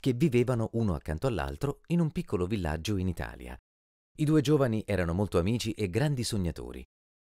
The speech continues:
Parlavano senza fine di come un giorno sarebbero diventati gli uomini più ricchi del villaggio.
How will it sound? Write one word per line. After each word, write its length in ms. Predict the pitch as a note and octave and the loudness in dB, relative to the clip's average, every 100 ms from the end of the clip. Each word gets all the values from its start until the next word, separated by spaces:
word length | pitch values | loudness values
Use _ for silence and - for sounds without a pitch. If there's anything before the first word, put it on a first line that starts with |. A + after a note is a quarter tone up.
| _ | _
Parlavano 480 | F3+ F#3+ G3+ D#3+ A#2 | 0 2 2 2 0
senza 320 | - C#3+ - | 0 0 0
fine 320 | - C3+ F2+ | 0 -2 0
di 100 | D#2 | -2
come 220 | D#2+ A2 F#2+ | -2 0 0
un 160 | E2+ | 0
giorno 440 | F2 C3 A#2 F2+ E2 | 2 2 2 -2 -2
sarebbero 420 | C3 C3 A#2 A#2 | -2 -2 0 -2
diventati 520 | A2 A#2+ A2 D3 B2 | 0 -2 0 0 0
gli 120 | G#2 | -2
uomini 400 | G#2 C3+ B2+ G#2+ | 0 0 0 -2
più 180 | F#2+ C#3+ | 0 -2
ricchi 340 | A#2 F3+ - | 0 -2 -2
del 160 | B2 G#2+ | -2 0
villaggio. 600 | G#2+ F2 C2 A#1+ A#1+ B1+ | -2 -4 -6 -10 -14 -14